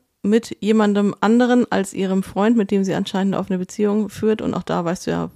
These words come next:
mutmaßt du ja, dass das wohl schon seine Richtigkeit hat. Aber <laughs> wir wissen, das Leben schreibt ja Geschichten, die glaubt man ja fast nicht. Und da kann das ja durchaus auch mal nicht der Wahrheit entsprochen haben. Aber wenn du denn mitbekommen hättest, dass da nebenan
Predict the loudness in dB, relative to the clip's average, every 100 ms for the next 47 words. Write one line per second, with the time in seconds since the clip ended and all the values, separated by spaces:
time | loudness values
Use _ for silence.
0 | -12 -12 -4 -2 0 0 -2 -2 -2 -2
1 | -4 -4 -2 -2 -2 -2 -2 -4 -6 -6
2 | -6 -4 -4 -2 2 2 2 -4 -4 -2
3 | 0 2 2 4 2 2 4 4 4 2
4 | 0 2 2 2 0 -2 2 4 4 0
5 | -16 -4 2 4 4 6 6 6 2 4
6 | 2 4 0 2 2 4 4 4 4 4
7 | 2 2 2 2 4 2 4 4 4 2
8 | 0 0 2 2 2 2 0 0 -4 0
9 | 4 4 4 6 6 6 4 2 0 4
10 | 6 6 4 2 0 2 2 2 0 0
11 | -2 0 0 0 2 2 2 0 2 2
12 | 2